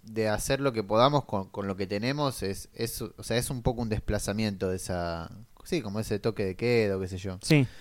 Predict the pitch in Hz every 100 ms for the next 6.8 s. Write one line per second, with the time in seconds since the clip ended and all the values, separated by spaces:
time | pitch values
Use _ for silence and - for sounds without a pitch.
0 | - - - - - 135 143 143 143 127
1 | 123 139 135 143 156 147 - 123 - 120
2 | 110 107 - 110 123 135 135 117 110 101
3 | - 98 104 104 104 98 101 92 87 -
4 | _ - 82 76 _ _ - 87 87 95
5 | 87 90 85 90 80 80 80 101 90 85
6 | 85 92 90 95 104 107 -